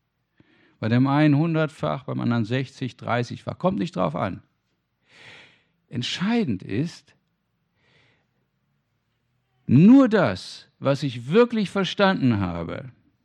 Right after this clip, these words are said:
wird Veränderung in meinem Leben bewirken. Automatisch.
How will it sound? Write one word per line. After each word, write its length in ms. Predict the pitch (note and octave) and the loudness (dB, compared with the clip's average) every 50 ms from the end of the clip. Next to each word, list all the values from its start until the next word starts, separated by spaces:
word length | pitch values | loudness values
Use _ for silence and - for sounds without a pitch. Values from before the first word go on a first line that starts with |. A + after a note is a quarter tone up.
| _ _ _ _ _ _ _ _ _ _ _ _ _ _ _ _ _ | _ _ _ _ _ _ _ _ _ _ _ _ _ _ _ _ _
wird 300 | - A2+ D#3+ G#3+ A3+ - | 0 2 4 4 4 2
Veränderung 680 | - - D3 C#3 - D#3+ F#3 G3 G3 F#3 F3 F3+ F3+ | -2 -2 -2 -2 0 0 0 2 2 2 2 2 0
in 160 | E3+ D#3 D3+ C#3+ | 0 0 0 2
meinem 300 | C#3+ C#3 C#3 C3+ C3 C3 | 2 2 2 2 0 0
Leben 300 | C3+ C3+ C3+ C3 B2 G#2+ | 0 0 -2 -2 -4 -6
bewirken. 680 | G2 F2+ F#2+ F#2 F2 F2+ - - - - A2+ A2 G#2+ - _ _ _ _ _ _ _ _ _ _ _ _ _ _ _ _ _ _ _ _ _ _ _ _ _ _ _ _ _ _ _ _ _ | -6 -8 -10 -10 -10 -10 -12 -14 -14 -14 -14 -14 -16 -20 _ _ _ _ _ _ _ _ _ _ _ _ _ _ _ _ _ _ _ _ _ _ _ _ _ _ _ _ _ _ _ _ _
Automatisch. 1120 | - A#2+ A#2+ B2 - - A#2 G#2 A2 A2+ A2 A2+ A2+ - - - - - - - - - | -4 -4 -4 -2 -2 -4 -4 -2 -2 -2 -2 -4 -4 -6 -10 -16 -16 -16 -18 -20 -20 -20